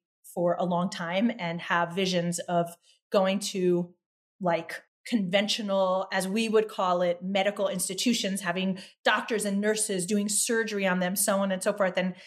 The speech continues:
actually come out being healed, right? Like, there are incredible stories of this, but nobody would recommend touching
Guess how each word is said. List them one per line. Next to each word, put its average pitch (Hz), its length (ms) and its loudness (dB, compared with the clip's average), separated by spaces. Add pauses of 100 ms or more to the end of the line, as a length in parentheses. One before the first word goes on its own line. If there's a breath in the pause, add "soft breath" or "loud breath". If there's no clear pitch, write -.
(180 loud breath)
actually 208 440 0
come 190 200 -2
out 185 220 2
being 170 220 -4
healed, 170 480 -2 (320)
right? 180 280 2
Like, 185 360 0 (240 loud breath)
there 196 200 0
are 190 60 2
incredible 180 880 0
stories 180 560 0
of 165 140 -4
this, 165 440 -2 (140)
but 208 260 4
nobody 220 600 0
would 190 220 -2
recommend 180 420 0
touching - 600 -6